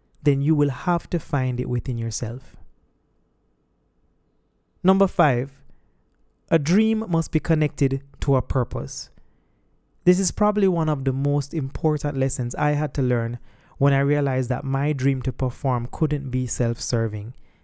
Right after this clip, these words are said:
It wasn't about looking pretty on stage and singing pretty notes. And if we're really talking truth,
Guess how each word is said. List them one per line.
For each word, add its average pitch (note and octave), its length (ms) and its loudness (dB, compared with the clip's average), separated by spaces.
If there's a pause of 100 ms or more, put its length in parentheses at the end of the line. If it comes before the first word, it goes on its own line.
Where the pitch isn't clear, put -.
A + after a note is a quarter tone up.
(320)
It D3 120 -10
wasn't D#3+ 440 2
about C3+ 560 2
looking C3+ 360 0
pretty C3 300 0
on A#2+ 140 -2
stage A#2 380 -2
and A2+ 160 -4
singing A#2+ 420 -4 (300)
pretty C#3 280 2
notes. A#2 520 -4 (800)
And C#3 260 2
if - 220 -4
we're E3+ 100 4
really F3+ 300 4
talking E3 440 0
truth, C#3 460 -2